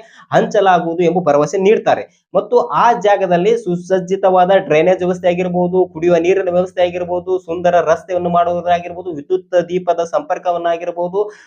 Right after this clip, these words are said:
ಮತ್ತೆ ಒಟ್ಟಾರೆಯಾಗಿ ಮೂಲಭೂತ ಸೌಕರ್ಯಗಳನ್ನ ಕಲ್ಪಿಸಬ-, ಆ, ಕಲ್ಪಿಸಿ ನಾವು ಅವರಿಗೊಂದು ಶಾಶ್ವತವಾದ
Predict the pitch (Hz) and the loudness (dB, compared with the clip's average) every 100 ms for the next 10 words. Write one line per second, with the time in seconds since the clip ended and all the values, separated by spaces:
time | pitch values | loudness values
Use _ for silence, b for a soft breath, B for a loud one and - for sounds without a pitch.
0 | - 214 180 160 220 208 202 196 202 190 | -2 2 2 2 2 4 2 2 2 2
1 | 202 196 180 190 226 175 165 180 175 165 | 2 2 0 0 0 0 0 0 0 2
2 | 170 208 226 170 175 175 175 165 165 - | 0 0 0 -2 -2 -6 -4 0 0 0
3 | 139 131 - 170 180 196 226 247 _ _ | -2 -2 2 0 0 -6 -6 -10 _ _
4 | 160 208 202 - 165 190 180 214 247 - | 0 2 2 2 2 4 2 -2 -4 0
5 | 185 208 185 180 170 | 0 0 -6 -2 0